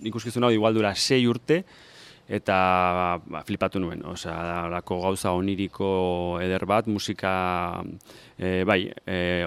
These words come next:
hipnotiko batekin eta dantzari bat airean, zuhaitzatetik zintzilik, hor oinezko zubian. Beti saiatzen gara zerbait egiten leku hortan oso, ba, bueno, eh, simbolikoa delako eta leku ederra delako horako gauzak egiteko. Hori bihar zazpiretan,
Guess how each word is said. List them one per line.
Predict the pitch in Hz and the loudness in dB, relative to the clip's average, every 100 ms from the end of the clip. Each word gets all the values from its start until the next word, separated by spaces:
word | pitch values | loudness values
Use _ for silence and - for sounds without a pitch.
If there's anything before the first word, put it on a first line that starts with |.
| 78 | -2
hipnotiko | 107 110 113 131 107 110 | -2 0 0 0 0 2
batekin | 104 110 151 | 2 -2 -2
eta | 131 - 95 | -2 0 0
dantzari | 95 95 - 107 101 | 0 -2 -2 0 0
bat | 101 101 | 0 0
airean, | 98 98 92 117 | 0 2 0 0
zuhaitzatetik | 107 98 101 90 - | 0 0 -2 -8 -8
zintzilik, | 98 92 87 85 - | -6 -6 -6 -8 -6
hor | 98 101 | -6 -4
oinezko | 107 104 104 110 | -2 -2 -2 -4
zubian. | - 92 90 - - - - - - - - | -6 -6 -6 -8 -18 -20 -20 -20 -20 -20 -2
Beti | 113 110 | 0 0
saiatzen | 107 104 110 120 | 2 2 2 2
gara | 113 110 113 104 | 4 6 6 4
zerbait | - 107 104 | 2 0 2
egiten | 98 104 117 101 82 | 0 0 -2 -4 -4
leku | 101 - 101 | -4 -2 -2
hortan | - 117 | 0 -4
oso, | 104 101 | -4 -6
ba, | 98 53 98 92 | -8 -8 -6 -4
bueno, | 104 90 - - | -2 -4 -8 -8
eh, | 98 92 | -4 -4
simbolikoa | - 110 120 120 117 110 | 0 4 6 6 4 6
delako | 117 135 | 6 4
eta | 135 98 | 2 0
leku | 98 107 | 2 2
ederra | 101 101 | 2 2
delako | 95 90 101 | 0 -2 -2
horako | 107 98 | -2 0
gauzak | 98 101 92 | -4 -4 -8
egiteko. | 90 - - _ _ _ _ _ _ - - - - - | -10 -10 -20 _ _ _ _ _ _ -20 -18 -20 -16 -4
Hori | 107 117 | 0 2
bihar | 104 104 - | 4 4 4
zazpiretan, | 92 - 117 117 165 220 | -2 2 4 6 6 4